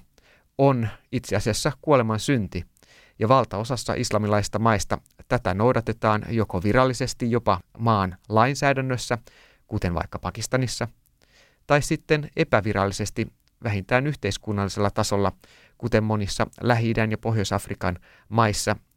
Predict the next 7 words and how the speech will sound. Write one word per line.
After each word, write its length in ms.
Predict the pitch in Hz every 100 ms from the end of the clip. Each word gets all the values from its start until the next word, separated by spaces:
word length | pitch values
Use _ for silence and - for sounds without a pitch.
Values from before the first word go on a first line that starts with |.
| _ 110
joissa 440 | 117 107 - 120 135 _
yhteisöt 600 | 135 - - 120 156 151
ja 140 | 147 135 - 143
eri 200 | 135 127
heimot 460 | 135 104 95 - _
ylläpitävät 640 | 135 123 98 - - 90 - - _ -
sharia-lain 640 | 101 98 90 87 87